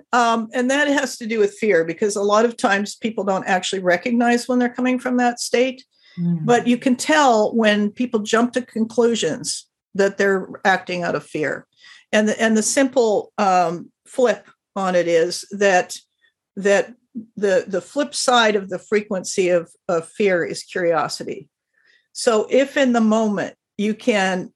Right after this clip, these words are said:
Speaker 1: you know, you hit something, you just want to jump to a conclusion, and you, you go, "Yeah, well, tell me more." But if you can flip it to a question instead of a conclusion, that's how the shift in the thinking starts.
Speaker 2: Mm,
Speaker 1: And the
Speaker 2: love
Speaker 1: capacity
Speaker 2: that.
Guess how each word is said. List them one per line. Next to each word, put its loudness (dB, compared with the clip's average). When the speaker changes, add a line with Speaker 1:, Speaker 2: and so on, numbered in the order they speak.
Speaker 1:
you 0
know, 0
you 0
hit 2
something, -2
you -6
just -4
want 2
to 0
jump 0
to 0
a 0
conclusion, -2
and -2
you, -4
you -4
go, 0
"Yeah, 2
well, 2
tell 0
me 0
more." 2
But 0
if 0
you -4
can -2
flip -4
it -6
to -2
a 2
question -2
instead -2
of -4
a -2
conclusion, -6
that's 0
how 0
the 0
shift -2
in -4
the -6
thinking -6
starts. -4
Speaker 2:
Mm, 0
Speaker 1:
And 2
the 0
Speaker 2:
love 0
Speaker 1:
capacity 2
Speaker 2:
that. -8